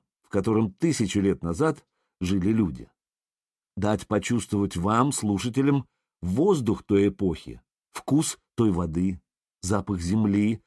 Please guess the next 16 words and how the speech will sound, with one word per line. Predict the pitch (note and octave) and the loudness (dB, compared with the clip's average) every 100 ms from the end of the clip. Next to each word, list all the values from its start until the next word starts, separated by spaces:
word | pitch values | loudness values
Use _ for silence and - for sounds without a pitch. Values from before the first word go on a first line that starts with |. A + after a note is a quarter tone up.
| _ _ | _ _
которая | G#2 G2+ A2 G2+ | -4 0 2 2
тогда | G2 F#2+ G2+ | 2 2 2
была | G2+ G2 | 4 2
их | F#2+ G2 | 2 0
родиной, | G2 F2 F2 E2+ - _ _ _ | -2 0 -2 -4 -8 _ _ _
а | G#2+ | -6
теперь | G2 F#2+ A#2+ | -4 0 0
стала | - F#2+ F#2+ | 0 0 2
нашей. | G2+ G2 E2 - - _ _ _ _ _ _ _ | 2 -2 -4 -10 -18 _ _ _ _ _ _ _
И | C3 | 0
рассказать | A2+ F#2+ F#2 G#2+ F#3 - _ _ _ - | 0 0 -2 0 0 -4 _ _ _ -8
историю | C#3 - A3 F#3+ F3+ | -6 -4 -4 0 0
девочки, | C#3 G2+ A2+ G2 F#2 - F#2+ F2+ _ _ - | 0 2 4 4 0 -2 -2 -2 _ _ -2
родившейся | G#2+ A#2+ B2+ - G2 - D#2+ | 0 2 2 2 -2 -2 -8
в | |
городе | D#2 G2+ A#2+ G2 G#2+ F2+ | -2 0 2 2 2 0